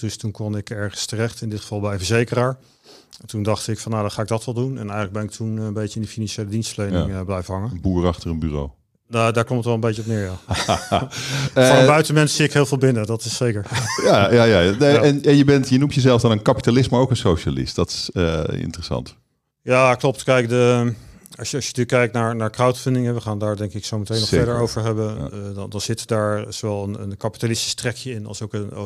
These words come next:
Speaker 1: een sociaal trekje.
Speaker 2: Het coöperatieve misschien.
Speaker 1: Het coöperatieve,
Speaker 2: Dat is het natuurlijk,
Speaker 1: het,
Speaker 2: ja.
Speaker 1: het, het gunnen van, van, eh, iemand, aan iemand, hè, aan een ondernemer van, eh, kapitaal. Eh, dat, dat zijn natuurlijk niet alleen, eh, de investeerders, hè, maar wij als platform moeten daar ook een rol spelen.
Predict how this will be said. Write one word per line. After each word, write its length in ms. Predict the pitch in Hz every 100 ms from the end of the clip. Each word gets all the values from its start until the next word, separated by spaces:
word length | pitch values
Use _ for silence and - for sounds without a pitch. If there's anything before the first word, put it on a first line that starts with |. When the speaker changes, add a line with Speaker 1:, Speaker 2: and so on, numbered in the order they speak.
| 101
Speaker 1:
een 80 | 101
sociaal 360 | - 107 113 101
trekje. 260 | 104 90
Speaker 2:
Het 80 | -
coöperatieve 640 | 170 147 117 110 139 117 104
misschien. 420 | 92 - 76 67
Speaker 1:
Het 100 | -
coöperatieve, 560 | - 127 123 113 139 131
Speaker 2:
Dat 100 | 151
is 200 | 120 117
het 120 | 101 -
natuurlijk, 460 | 87 - 73 67
Speaker 1:
het, 100 | 57
Speaker 2:
ja. 60 | 104
Speaker 1:
het, 120 | 95
het 180 | - -
gunnen 340 | - 123 113
van, 420 | 104 117 107 101 -
van, 480 | - 107 101 98 101
eh, 80 |
iemand, 380 | 110 104 95 92 -
aan 180 | 104 113
iemand, 360 | 107 104 92
hè, 80 | 113
aan 120 | 110 98
een 80 | 101
ondernemer 440 | 101 107 104 101
van, 300 | - 101 98
eh, 240 | 98 95 95
kapitaal. 560 | 101 - - 117 127 - _ - - - _
Eh, 100 | 117
dat, 180 | 107 101 -
dat 140 | 101
zijn 160 | - 104
natuurlijk 260 | 92 98 101
niet 140 | 98
alleen, 420 | 95 95 98 95
eh, 60 | 95 95 92 95
de 80 |
investeerders, 540 | 101 - 120 110 104 -
hè, 120 | 107
maar 180 | 104 98
wij 120 | 98
als 180 | 98 -
platform 500 | - 104 110 95 98 113
moeten 180 | 104 -
daar 120 | 98
ook 120 | 104
een 80 | 123 104
rol 180 | 107
spelen. 420 | 98 - 101 101